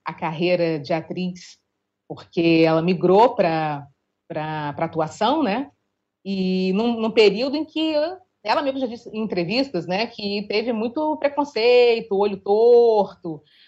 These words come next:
afinal de contas ela tava vindo das passarelas, né?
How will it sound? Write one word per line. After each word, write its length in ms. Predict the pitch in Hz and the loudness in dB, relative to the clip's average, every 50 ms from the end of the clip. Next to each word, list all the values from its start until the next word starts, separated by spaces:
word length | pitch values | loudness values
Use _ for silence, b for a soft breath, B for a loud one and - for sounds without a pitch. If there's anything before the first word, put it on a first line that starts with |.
| b b - | b b -20
afinal 220 | - - 190 185 | -12 -8 -6 -6
de 100 | 180 185 | -6 -6
contas 240 | - 202 214 214 202 | -4 -4 -2 0 2
ela 100 | 208 190 | 2 2
tava 220 | 185 190 190 190 190 | 2 2 0 -2 -2
vindo 180 | - 226 214 | -4 -4 -4
das 160 | 196 190 202 | -6 -4 -4
passarelas, 1080 | - 190 - 196 185 190 202 226 240 240 233 233 226 220 202 196 185 175 165 165 160 - | -6 -4 0 2 2 4 4 4 4 2 2 2 2 2 2 2 0 -2 -2 -6 -8 -8
né? 320 | 185 196 220 233 254 | -8 -6 -6 -6 -8